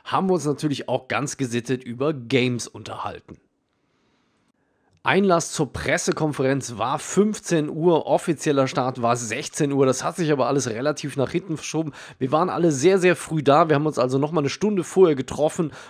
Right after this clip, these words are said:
um einfach so ein bisschen relaxed da anzukommen und uns halt auch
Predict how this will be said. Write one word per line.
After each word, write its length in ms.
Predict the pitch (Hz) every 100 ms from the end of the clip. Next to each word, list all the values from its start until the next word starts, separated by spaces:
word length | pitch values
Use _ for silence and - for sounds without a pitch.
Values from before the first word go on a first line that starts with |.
| -
um 240 | - 147 151
einfach 360 | 117 139 139
so 80 | 123
ein 60 | 131
bisschen 300 | 127 131 123
relaxed 440 | 120 117 127 -
da 120 | 110
anzukommen 720 | - 127 156 143 131 135 127 -
und 380 | 135 160 147
uns 320 | - 135 131 -
halt 260 | 123 120
auch 300 | 104 113 123